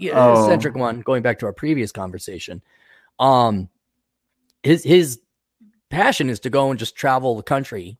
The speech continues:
Speaker 1: and hit all the, uh, theme parks.
Speaker 2: Cool.
Speaker 1: And do all the roller coaster rides. And Cedar Fair is one of the larger one.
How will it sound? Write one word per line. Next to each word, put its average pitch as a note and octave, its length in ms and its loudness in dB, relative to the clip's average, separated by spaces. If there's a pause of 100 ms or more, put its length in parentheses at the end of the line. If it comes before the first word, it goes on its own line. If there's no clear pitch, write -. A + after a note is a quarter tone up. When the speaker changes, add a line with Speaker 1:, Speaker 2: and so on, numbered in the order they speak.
Speaker 1:
and G2 80 -4
hit B2+ 100 0
all A2 220 0
the, G2+ 380 -6 (280)
uh, F#2+ 360 -14 (760)
theme C#4 220 0
parks. - 440 -10 (360)
Speaker 2:
Cool. D3 280 0
Speaker 1:
And - 60 -4
do C#3 80 -2
all D#3 100 0
the D#3 60 -4
roller G#3+ 240 4
coaster - 320 -6
rides. F2 200 -6
And - 120 -14
Cedar E3 240 -2
Fair C#3 240 -2
is B2 100 -4
one B2 140 -4
of A#2 60 -6
the A2 40 -6
larger A#2 280 -2
one. F#2+ 160 -8